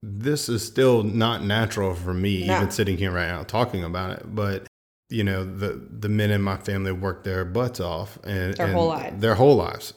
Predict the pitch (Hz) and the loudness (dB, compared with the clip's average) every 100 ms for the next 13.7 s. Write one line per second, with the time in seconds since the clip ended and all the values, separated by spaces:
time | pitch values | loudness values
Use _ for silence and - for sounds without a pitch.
0 | - 139 117 107 104 95 95 110 101 95 | -14 -6 -2 0 0 -4 -6 -4 -2 -2
1 | - 104 98 95 - _ 101 95 95 104 | 0 2 2 0 -8 _ -12 -8 -4 -2
2 | 110 - - 104 104 - - 107 104 92 | -4 -6 -8 -4 -4 -4 -6 -2 -2 0
3 | 95 95 92 90 92 101 101 - 92 90 | -2 -2 -2 0 0 2 0 -2 -6 -6
4 | - 285 113 104 113 104 110 107 - 101 | -2 -2 -2 -2 0 2 2 2 0 0
5 | 104 104 95 90 87 87 90 87 87 - | 0 -2 -4 -2 -2 -4 -4 -6 -8 -10
6 | 95 90 101 95 87 - 98 92 92 90 | -8 -2 0 2 0 -4 -4 -4 -4 -6
7 | 92 98 90 87 - _ _ _ - 107 | -6 -6 -6 -6 -10 _ _ _ -8 -4
8 | 98 - 107 104 101 139 143 101 139 113 | -4 0 0 2 0 0 2 2 2 2
9 | 92 95 95 98 95 98 92 98 98 120 | 2 0 -2 -2 0 0 0 0 0 0
10 | 113 80 85 82 80 87 92 95 90 - | 0 -2 -4 -4 -6 -6 -4 -4 -4 -2
11 | 127 123 123 120 107 107 117 98 107 92 | 0 0 0 0 -2 -2 0 0 0 -2
12 | 98 95 - 98 101 104 101 104 95 92 | -2 -4 -8 -4 -2 -2 -4 -4 -6 -6
13 | 92 92 104 98 95 95 107 | -8 -4 -2 0 -2 -6 -10